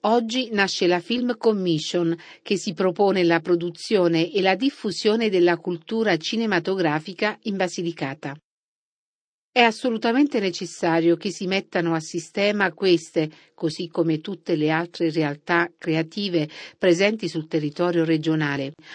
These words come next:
abbandonando penalizzanti logiche di piccola politica locale.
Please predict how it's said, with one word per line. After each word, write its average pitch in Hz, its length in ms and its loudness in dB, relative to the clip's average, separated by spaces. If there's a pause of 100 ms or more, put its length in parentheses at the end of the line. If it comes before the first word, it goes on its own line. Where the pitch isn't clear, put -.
(140)
abbandonando 233 880 2
penalizzanti 208 920 0
logiche 175 580 0
di 151 180 -4
piccola 165 500 -2
politica 185 680 -4
locale. 147 640 -2